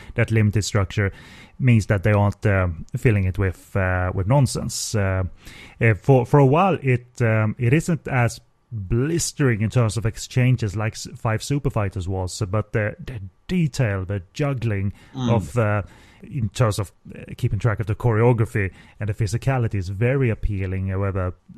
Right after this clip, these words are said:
Speaker 1: as they stand up to town bullies, you know, they, they have those fights, uh, outside of the restaurant and inside the restaurant, which is all tropey stuff, but it's enjoyable,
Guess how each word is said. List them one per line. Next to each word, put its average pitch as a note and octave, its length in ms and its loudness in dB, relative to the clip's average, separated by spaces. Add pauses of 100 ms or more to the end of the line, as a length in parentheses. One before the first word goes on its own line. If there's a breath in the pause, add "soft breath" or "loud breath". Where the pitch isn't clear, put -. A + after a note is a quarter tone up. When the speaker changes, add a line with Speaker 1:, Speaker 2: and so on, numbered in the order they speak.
(140)
Speaker 1:
as - 580 -8 (280)
they A#2+ 180 -4
stand G#2 360 -2
up F#2+ 140 -6
to - 100 -8
town F#2+ 400 -4
bullies, G2+ 720 -2
you G2 160 -4
know, F#2+ 180 -4
they, F#2+ 180 -6
they G2 100 -6
have G2 160 -4
those G2 180 -6
fights, G2+ 300 -4
uh, G2+ 280 -4
outside G2 460 -2
of F#2+ 120 -4
the G2 200 -2
restaurant G2+ 480 -2
and F2+ 100 -6
inside A#2 500 0 (380 loud breath)
the B2+ 80 0
restaurant, A#2 420 0 (340 loud breath)
which D#3 180 0
is D#3+ 100 2
all F3+ 140 2
tropey D#3 340 4
stuff, D#3 320 -2
but C3+ 80 0
it's B2 180 0
enjoyable, C3+ 800 2